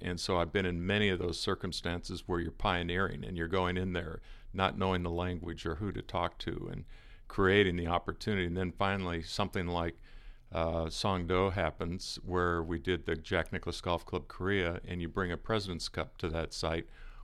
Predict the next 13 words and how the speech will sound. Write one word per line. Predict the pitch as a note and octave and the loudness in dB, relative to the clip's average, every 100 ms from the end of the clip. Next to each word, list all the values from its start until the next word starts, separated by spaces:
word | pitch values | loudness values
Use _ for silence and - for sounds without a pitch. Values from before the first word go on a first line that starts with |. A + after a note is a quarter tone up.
| - | -2
which | F#2+ F#2 - - | 2 2 0 -10
when | - F#2 | -2 2
I | E2+ | 2
first | - B2 - | 2 0 2
went | F#2+ - | -2 0
to | F2 | 2
that | E2 - | 2 0
site, | - E2+ F2 F2 | 0 2 2 0
half | G2 - | -2 0
of | E2+ | -4
it | F2+ | -2
was | F#2 F#2 | -2 -2
underwater, | F2+ E2+ E2+ G#2+ A2+ F2 | 0 0 2 4 4 4